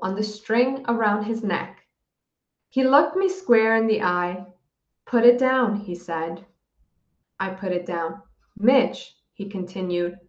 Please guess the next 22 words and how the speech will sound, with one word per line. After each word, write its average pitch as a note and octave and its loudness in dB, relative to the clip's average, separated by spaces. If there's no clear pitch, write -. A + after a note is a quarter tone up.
softly C#4 2
now, E3+ -6
"you A#3+ 2
don't D#4 2
understand. G3+ -2
I G#3 2
want A3+ 6
to G3+ -10
tell F3 -4
you F3 -2
about E3+ -4
my F3 -8
life. F3 -6
I G#3 2
want A#3+ 4
to D#4 -4
tell D#4 4
you F#3+ 2
before G#3+ 0
I F#3+ -6
can't A#3 -2
tell A3+ -4